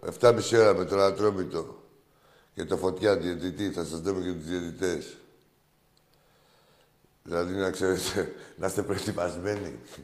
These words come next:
Μην πηγαίνετε και, δηλαδή, θα κρι-, να κρίνετε βάσει ομάδων.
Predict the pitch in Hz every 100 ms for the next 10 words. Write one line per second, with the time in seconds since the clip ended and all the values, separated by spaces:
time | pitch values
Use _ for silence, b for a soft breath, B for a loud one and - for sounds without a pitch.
0 | - _ B B B 95 104 117 107 110
1 | 101 87 92 92 92 87 85 90 92 90
2 | 87 92 87 87 90 90 87 95 92 87
3 | 85 85 87 - 80 78 85 82 80 76